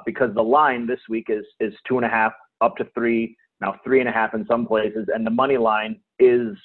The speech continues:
in line up to, uh, minus a dollar seventy-five, a dollar eighty-five some places. Um, so the money line is actually where it's supposed to be,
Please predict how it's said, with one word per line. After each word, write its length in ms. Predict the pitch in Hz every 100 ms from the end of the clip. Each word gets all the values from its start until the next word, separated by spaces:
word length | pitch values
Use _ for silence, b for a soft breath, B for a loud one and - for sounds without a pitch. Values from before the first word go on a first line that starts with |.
| _ -
in 160 | 110
line 460 | 104 104 90 80 87 - b _
up 140 | 117 -
to, 400 | - 120 113 107 -
uh, 340 | 101 95 92 101
minus 340 | 110 120 117
a 40 | 101
dollar 300 | 113 110 107
seventy-five, 540 | - 104 107 - 110 107
a 60 | 92
dollar 260 | 107 107 -
eighty-five 580 | 117 117 - 92 87 87 - _ _ _ _
some 160 | 107 101
places. 480 | 101 95 95 87 - _ _ _ _
Um, 220 | 90 87 90
so 60 | 107
the 80 |
money 280 | 113 123 147
line 260 | 135 120 113
is 100 | 107
actually 500 | 113 - 113 107 101 _ _ _
where 300 | 107 127 120
it's 120 | 98
supposed 420 | 104 - 131 -
to 60 | 104
be, 360 | 92 92 90